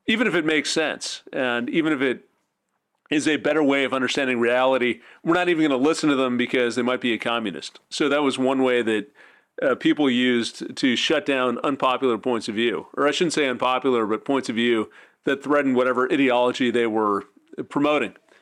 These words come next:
And then w-, we go forward, and you can look at a lot of different examples, but the ones that I've seen in my lifetime that I'm pretty aware of,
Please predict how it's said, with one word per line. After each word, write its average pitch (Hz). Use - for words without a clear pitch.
And 147
then 170
w-, 165
we 165
go 175
forward, 165
and 135
you 139
can 143
look 151
at 151
a 139
lot 131
of 127
different 135
examples, 123
but 113
the 156
ones 143
that 131
I've 123
seen 151
in 127
my 120
lifetime 117
that 107
I'm 139
pretty 127
aware 117
of, 113